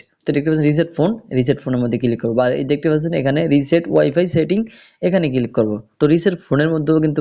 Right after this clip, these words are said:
পেয়ে যাবেন, এই যে রিসেট ফোনে ক্লিক করলাম, তারপর এখানে আবার রিসেট ফোন। এরপর উপরে দেখতে পাচ্ছেন ওয়াইফাই, এ,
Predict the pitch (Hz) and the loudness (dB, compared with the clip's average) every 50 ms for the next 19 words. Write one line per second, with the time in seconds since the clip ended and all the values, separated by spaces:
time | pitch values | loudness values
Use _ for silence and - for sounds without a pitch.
0 | - 139 165 160 139 127 113 117 113 - - 131 120 123 110 120 117 127 104 - | -2 0 0 0 2 0 -4 -4 -6 -6 -6 -4 -4 -2 -4 -2 -4 -4 -8 -6
1 | - 127 127 120 120 123 113 113 - - 120 131 147 196 214 - _ _ _ - | -4 -4 -4 -2 -2 -4 -4 -4 -4 -2 0 0 0 -2 -4 -10 _ _ _ -20
2 | - _ _ _ 127 127 123 127 131 123 120 123 123 117 113 113 120 117 - 123 | -20 _ _ _ -2 -2 -2 -2 -2 -2 0 0 2 2 2 2 0 0 -2 -6
3 | - _ - - 202 - - _ _ _ _ _ _ _ _ _ _ _ _ 165 | -4 _ -2 -2 -2 -2 -6 _ _ _ _ _ _ _ _ _ _ _ _ -2
4 | 175 175 190 185 208 208 185 190 170 143 135 113 - - 123 123 - 143 127 123 | -2 0 0 0 0 2 2 2 2 2 0 -4 -2 -4 -4 -2 -2 0 0 2
5 | 120 120 113 - - 131 - - - - - | 2 0 -2 -2 -4 -4 -4 -6 -8 -4 -2